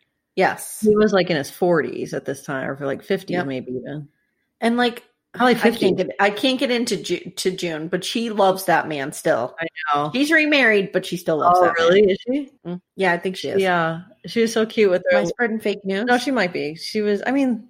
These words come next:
Speaker 2: you know, this was, God, like, thirty years ago, over thirty years ago.
Speaker 1: Yeah.
Speaker 2: She was there with her little space shuttle pin on. She's so cute.
Speaker 1: And then, um, the first Asian American, Ellison Onizuka, was there. And he was,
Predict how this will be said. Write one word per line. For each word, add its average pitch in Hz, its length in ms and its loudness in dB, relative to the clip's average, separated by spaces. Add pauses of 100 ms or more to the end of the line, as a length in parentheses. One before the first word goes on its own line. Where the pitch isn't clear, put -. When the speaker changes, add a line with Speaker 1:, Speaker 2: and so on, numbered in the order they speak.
(100)
Speaker 2:
you 262 140 -2
know, 156 140 0
this 208 200 -4
was, 175 300 -4 (180)
God, 202 220 -4
like, 151 160 -4
thirty 165 180 0
years 220 220 0
ago, 139 320 -4
over 165 160 -6
thirty 175 240 -2
years 202 140 -4
ago. - 80 -16
Speaker 1:
Yeah. 202 200 0 (120)
Speaker 2:
She 208 200 -4
was 202 140 4
there 190 180 4
with 190 100 2
her 175 120 2
little 165 500 -2 (140)
space - 480 -2
shuttle 175 340 2
pin 180 320 -4
on. 180 380 -4 (200)
She's - 320 -10
so 151 120 -8
cute. - 340 -8 (220)
Speaker 1:
And 220 200 4
then, 220 520 4
um, 190 420 0 (140)
the 208 120 4
first - 920 0 (280)
Asian 208 300 2
American, 165 640 -4 (480)
Ellison 202 600 0 (340)
Onizuka, 185 680 -2 (280)
was - 200 -10
there. 107 320 -6 (160)
And 185 180 -2
he 190 300 0
was, 175 560 0